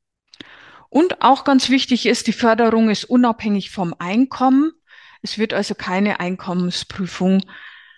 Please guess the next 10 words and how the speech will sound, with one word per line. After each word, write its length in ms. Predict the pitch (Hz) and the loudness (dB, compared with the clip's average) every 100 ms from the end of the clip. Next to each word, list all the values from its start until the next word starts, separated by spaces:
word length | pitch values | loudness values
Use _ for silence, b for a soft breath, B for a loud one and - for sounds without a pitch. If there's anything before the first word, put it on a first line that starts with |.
| B B _ _ _ - | B B _ _ _ -2
durchgeführt. 1040 | 190 196 - 190 - - 170 - - _ _ _ _ _ _ _ _ _ _ _ _ _ _ _ _ _ _ _ _ _ _ _ _ _ _ _ - _ | 0 0 -4 -12 -12 -10 -12 -12 -20 _ _ _ _ _ _ _ _ _ _ _ _ _ _ _ _ _ _ _ _ _ _ _ _ _ _ _ -20 _
Vielleicht 440 | - 190 185 240 240 | -10 -6 -2 -4 -4
noch 220 | 233 - | -6 -4
mal 220 | 214 202 | -4 -4
der 140 | 190 | -6
Hinweis, 640 | 185 190 240 226 202 - 254 | -6 0 0 2 -2 -4 -10
was 200 | - - | -10 4
sind 280 | 262 262 | 4 4
denn 200 | 240 226 | 2 2
nun, 360 | 220 233 233 220 | 4 4 4 2